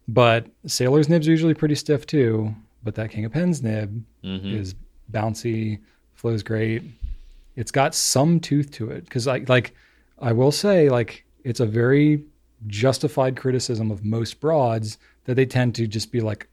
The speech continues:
Speaker 1: s-, like on an ice rink.
Speaker 2: Right.
Speaker 1: You know, you're just, like, slipping all over the place trying to figure out where to go.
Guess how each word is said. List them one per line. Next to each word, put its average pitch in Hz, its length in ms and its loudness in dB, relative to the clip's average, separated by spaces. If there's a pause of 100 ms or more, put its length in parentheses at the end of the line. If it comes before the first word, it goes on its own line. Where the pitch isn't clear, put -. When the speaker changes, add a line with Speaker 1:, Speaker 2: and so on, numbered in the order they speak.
(260)
Speaker 1:
s-, - 460 -4
like 107 300 -6 (720)
on 117 120 -4
an 107 140 -4
ice - 280 -4
rink. 98 340 -6 (180)
Speaker 2:
Right. - 180 -12
Speaker 1:
You 123 140 2
know, 110 140 0
you're 117 180 2
just, 117 200 -4
like, 107 120 -4
slipping 127 460 0
all 117 140 2
over 117 160 0
the 107 80 -2
place 107 260 -6
trying 117 240 -4
to 110 60 -4
figure 113 500 -6 (160)
out 110 220 -8
where 110 180 -4
to 104 60 -4
go. 117 360 -6